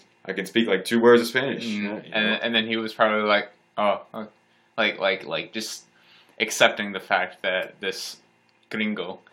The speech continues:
Speaker 2: is trying
Speaker 1: Yeah.
Speaker 2: to speak Spanish.
Speaker 1: He used that word. He's like,
Speaker 2: Mm-hmm.
Speaker 1: "Gringo." Like, he
Speaker 2: <laughs>
Speaker 1: called, uh, Hayden, uh, Jim Carrey.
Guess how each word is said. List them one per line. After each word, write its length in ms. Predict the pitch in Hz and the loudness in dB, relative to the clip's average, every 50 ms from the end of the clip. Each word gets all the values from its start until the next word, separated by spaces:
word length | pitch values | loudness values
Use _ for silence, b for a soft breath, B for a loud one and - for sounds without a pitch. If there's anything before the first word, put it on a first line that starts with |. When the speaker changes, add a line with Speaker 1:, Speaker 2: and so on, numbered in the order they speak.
| b b b b - | b b b b -10
Speaker 2:
is 120 | 110 - | -10 -6
trying 240 | - 117 101 98 98 | -2 0 0 0 0
Speaker 1:
Yeah. 40 | 95 | -2
Speaker 2:
to 60 | 95 | -6
speak 260 | - - 95 90 - | -10 -12 -12 -12 -10
Spanish. 360 | - - 98 90 82 87 87 107 | -8 -6 -6 -6 -6 -4 -2 0
Speaker 1:
He 40 | 101 | 0
used 220 | 101 104 107 101 | 2 2 2 4
that 160 | 110 107 98 98 | 6 6 8 8
word. 240 | 98 98 95 92 92 | 8 6 6 6 4
He's 160 | 98 98 95 | 2 2 2
like, 120 | 98 95 | 2 2
Speaker 2:
Mm-hmm. 180 | - - 120 - - - _ | 2 -2 -6 -8 -12 -14 _
Speaker 1:
"Gringo." 640 | - 165 180 208 156 131 135 160 214 214 190 - - | 4 4 4 6 4 4 6 8 8 8 8 6 6
Like, 160 | - 113 117 | 4 4 4
he 440 | 117 117 - - - - 214 185 117 | 4 0 -6 -6 -2 2 2 4 6
Speaker 2:
<laughs> 0 | |
Speaker 1:
called, 260 | - 170 156 151 151 | 8 10 10 12 12
uh, 440 | 143 135 131 123 113 104 98 - - | 12 12 12 12 12 10 8 6 4
Hayden, 500 | - - 104 104 107 110 117 117 113 107 | 0 2 2 4 4 4 4 2 2 2
uh, 440 | 95 87 95 95 92 92 90 87 82 82 82 - 87 95 | 2 4 4 6 6 6 4 2 0 -4 -10 -18 -14 -8
Jim 280 | - 98 101 104 101 95 | -4 -4 -4 -4 -6 -6
Carrey. 460 | - 98 92 95 98 107 107 110 | -2 2 2 2 2 2 0 -4